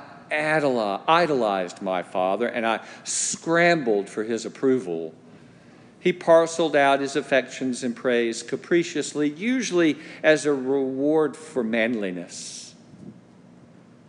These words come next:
He was, for me, the mischievous rebel and the hero of the war in the Pacific. He was a born storyteller. I listened with rapt attention to the tales he told about himself.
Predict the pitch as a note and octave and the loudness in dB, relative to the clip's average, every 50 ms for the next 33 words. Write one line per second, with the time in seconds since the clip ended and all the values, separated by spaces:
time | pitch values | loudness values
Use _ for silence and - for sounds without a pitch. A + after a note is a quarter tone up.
0 | - _ - - - - - - - - - - - - - - - - F3+ G#3+ | -20 _ -20 -20 -20 -20 -20 -20 -20 -20 -20 -20 -20 -20 -20 -20 -8 -2 0 6
1 | G#3+ G#3+ G3+ F#3+ G3 G3 - - A3+ A3+ G#3 F#3+ F3+ F3+ D3 D3 D3 D3+ D#3+ F3 | 8 10 10 10 8 6 4 4 4 4 6 6 4 4 4 2 0 0 2 2
2 | G3 G3+ - - - - - - F#3+ E3 D#3 E3 D3 - - - - B2+ C#3 D3+ | 2 2 0 -4 -8 -8 -4 -2 -2 0 0 -2 -2 -4 -10 -10 -4 2 4 6
3 | D3+ D3 C#3+ C#3+ C#3 C#3 C#3+ C#3+ - D#3 C#3+ C#3+ C#3+ C#3+ C#3+ C#3+ - A#3 B3 C#4+ | 6 6 4 4 4 4 2 2 2 0 0 0 2 0 0 0 2 2 2 2
4 | D4 C4+ E3+ B2 A2 G2+ G#2+ - C3+ B2+ B2+ C3 B2+ A#2+ C3 C#3+ D3+ D#3+ D3+ C#3 | 4 4 6 6 6 4 2 2 0 0 0 -2 -2 0 0 2 2 4 4 4
5 | C3 C3 C3 C3+ C3 B2+ B2 A#2+ - - - - - E3 D#3 D#3 - - - - | 2 2 -2 -2 -4 -4 -4 -4 -6 -6 -8 -6 -6 -6 -6 -6 -8 -12 -14 -16
6 | - - - - - - - - - - - - - - - - - - - - | -20 -20 -20 -20 -20 -20 -20 -20 -20 -20 -20 -20 -20 -20 -20 -20 -20 -20 -20 -20
7 | - - - - - - - - - - - - - F3+ G3 E3+ C3+ C#3 B2 A2+ | -20 -20 -20 -20 -20 -20 -20 -20 -20 -20 -20 -2 2 4 4 4 4 0 -2 -2
8 | - D#3 E3 F3 F3 F3 F3 F3 E3 E3 E3 E3 E3+ E3 - - - - - - | -6 -6 -2 0 2 2 2 2 0 0 -2 -4 -6 -8 -10 -18 -20 -20 -20 -20
9 | - - - - - - - - - - - D3+ D#3 D3 C3 A#2+ A2 - - - | -20 -20 -20 -20 -20 -14 -12 -12 -12 -2 0 2 4 4 4 2 0 -2 -6 -4
10 | A#2 G2 F2+ E2+ F2+ F2 F2+ F#2+ F2+ G2+ G#2 - - - - - - - - - | -2 -2 -2 -2 -4 -6 -8 -10 -12 -14 -16 -18 -18 -20 -20 -20 -20 -20 -20 -20
11 | - - - - - - - - - - D#3 E3+ E3+ E3 F#3 A3 A#3 - - G#3+ | -20 -20 -20 -20 -20 -20 -20 -20 0 4 6 6 6 8 6 4 4 4 0 0
12 | G3 F3+ E3 D3+ D3 C#3+ C#3 C#3 C3 C3+ D3 E3+ F3 F3+ F3 - - - D3+ - | 0 2 0 0 0 -2 -2 0 0 2 4 4 4 2 -2 -6 -8 -8 -8 -6
13 | - - E3+ D#3+ D3+ - - D#3 D3 C#3 A#2+ A#2+ A2+ - - D#3+ C#3+ D3 D3 C#3 | -2 -2 -2 -2 -2 -4 -6 -6 -4 -4 -6 -6 -8 -4 0 2 2 4 4 2
14 | C#3 C#3 C#3+ C3+ - B2+ A#2+ - - B2+ C3 C3 C3+ C3 C3 B2+ B2 A2+ A#2 A#2 | 0 -2 -2 -4 -6 -6 -6 -2 0 2 2 4 2 2 0 0 -2 -2 -2 -2
15 | A#2 A#2 A2+ A#2 A#2 - - A#2+ A2 A2 G#2+ A2 A2+ A#2 | -2 -4 -6 -8 -10 -8 -6 -4 -4 -4 -6 -8 -12 -16